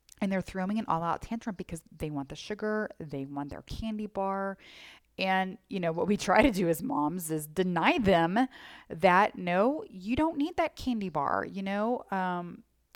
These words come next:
unless we're just desperate, and then sometimes we give in, right? That happens. But, you know, what we try to do is, is deny them and say, "No, you don't, you don't get the candy bar." Um, but, you know,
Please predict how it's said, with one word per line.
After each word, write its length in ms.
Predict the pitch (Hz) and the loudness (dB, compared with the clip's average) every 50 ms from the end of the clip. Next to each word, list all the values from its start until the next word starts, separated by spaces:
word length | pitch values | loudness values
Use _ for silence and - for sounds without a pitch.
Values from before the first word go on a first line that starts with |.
| _ | _
unless 320 | 202 185 185 185 185 - - | -8 -6 -6 -6 -6 -6 -8
we're 80 | 180 | -10
just 200 | 170 170 - - | -10 -10 -10 -8
desperate, 420 | - 147 143 - - - 156 - - | -10 -10 -10 -10 -12 -12 -12 -10 -10
and 100 | 151 156 | -12 -12
then 120 | 147 147 | -14 -14
sometimes 460 | - - 151 143 151 151 139 135 - | -14 -14 -14 -14 -12 -12 -14 -14 -14
we 80 | - 143 | -18 -16
give 200 | - - - - | -16 -16 -14 -14
in, 240 | - - - 143 151 | -14 -14 -14 -18 -16
right? 240 | - 143 143 143 - - - - | -14 -12 -12 -12 -14 -16 -16 -16
That 140 | 139 - | -14 -12
happens. 400 | - - - - - - 143 - | -12 -14 -14 -18 -16 -16 -16 -16
But, 220 | - - 202 185 - - - - - - 190 | 2 2 2 2 2 -2 -12 -16 -16 -18 -12
you 120 | - 185 175 | -8 -4 -2
know, 100 | 175 165 | 0 0
what 320 | 175 180 202 233 247 240 | 2 8 10 10 10 10
we 80 | 247 233 | 6 0
try 220 | - 214 175 - | 2 0 0 0
to 80 | - 156 | 0 -4
do 340 | 143 151 151 - - - - _ | -8 -8 -8 -6 -8 -8 -6 _
is, 360 | - 196 190 175 160 - - _ _ _ - | 0 0 0 0 -2 -8 -10 _ _ _ 0
is 180 | - 208 190 | 0 0 0
deny 260 | - - 220 285 370 466 370 | 0 -2 2 2 4 4 4
them 180 | 226 190 180 | 2 0 0
and 120 | 185 185 175 | -2 -4 -2
say, 140 | - 190 185 | -4 -4 -2
"No, 280 | 180 170 160 165 165 - | 0 -2 -2 -2 -4 -8
you 200 | 175 185 190 190 | -10 -10 -10 -10
don't, 560 | 170 - 185 180 190 202 208 - - - - - _ _ | -6 -2 -2 -2 -2 -2 -6 -10 -14 -16 -18 -18 _ _
you 100 | - 185 | -8 -6
don't 120 | 180 175 165 | -6 -6 -6
get 120 | 156 143 | -6 -8
the 80 | - 143 | -8 -8
candy 280 | - - - - - | -8 -12 -14 -14 -12
bar." 340 | - - - - 69 - - - - - - - - - _ _ | -8 -6 -4 -4 -4 -6 -8 -14 -20 -20 -20 -20 -20 -20 _ _
Um, 180 | 196 196 196 185 | 0 0 2 2
but, 180 | 196 214 156 | -2 -2 -2
you 100 | 202 220 | -2 -2
know, 280 | 220 233 226 226 208 | 0 0 0 0 -2